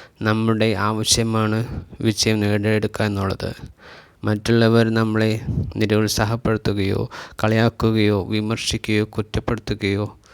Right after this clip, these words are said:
എന്ത് വേണമെങ്കിലും ചെയ്തുകൊള്ളട്ടെ, പക്ഷേ നമ്മൾ ഉറച്ച തീരുമാനമെടുക്കണം. നമ്മുടെ മുന്നോട്ടുള്ള ഓരോ സ്റ്റെപ്പും ഓരോ നീക്കവും കരുതലോടെ ആയിരിക്കണം. നമ്മൾ തെറ്റായ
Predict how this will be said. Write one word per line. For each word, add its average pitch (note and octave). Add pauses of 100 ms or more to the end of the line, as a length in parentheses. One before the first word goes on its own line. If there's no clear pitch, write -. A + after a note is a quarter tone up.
(340)
എന്ത് G#2+
വേണമെങ്കിലും A2+
ചെയ്തുകൊള്ളട്ടെ, G#2 (160)
പക്ഷേ A2+ (340)
നമ്മൾ A2+ (320)
ഉറച്ച A#2
തീരുമാനമെടുക്കണം. A2 (460)
നമ്മുടെ A2
മുന്നോട്ടുള്ള A2+
ഓരോ A2+
സ്റ്റെപ്പും - (840)
ഓരോ A2+ (1600)
നീക്കവും A#2+ (760)
കരുതലോടെ A2
ആയിരിക്കണം. G#2+ (600)
നമ്മൾ A2+ (600)
തെറ്റായ A2+